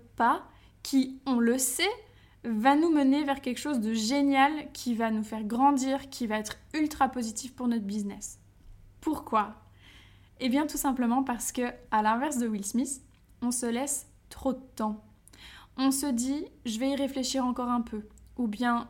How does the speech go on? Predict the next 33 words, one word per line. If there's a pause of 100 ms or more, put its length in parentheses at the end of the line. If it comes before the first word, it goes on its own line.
Je
fais
ça
la
semaine
prochaine. » (920)
Sauf
qu'entre-temps, (520)
en
attendant, (440)
il
y
a
des
petites
malines
qui
vont
tranquillement
venir
s'installer
dans
notre
tête. (560)
Et
ces
petites
malines, (100)
ce
sont
nos
pensées
limitantes.